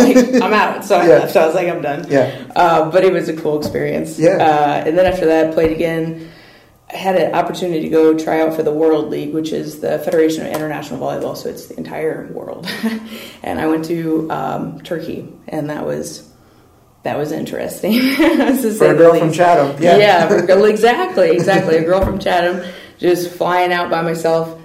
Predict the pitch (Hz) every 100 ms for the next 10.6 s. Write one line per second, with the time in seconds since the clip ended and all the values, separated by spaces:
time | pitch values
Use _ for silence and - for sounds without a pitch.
0 | - - _ - 165 170 165 165 165 160
1 | 156 156 160 156 160 160 156 156 156 156
2 | 151 151 156 151 147 - 160 151 156 147
3 | 143 160 156 170 151 151 156 156 160 160
4 | 156 156 160 151 151 147 147 - - -
5 | - - - - 165 202 202 196 185 185
6 | 151 147 156 170 175 170 170 160 165 -
7 | 160 175 - - - - 160 160 - -
8 | 76 78 - - - - - _ _ 185
9 | 175 160 151 156 156 160 160 160 - 156
10 | 160 160 160 143 156 160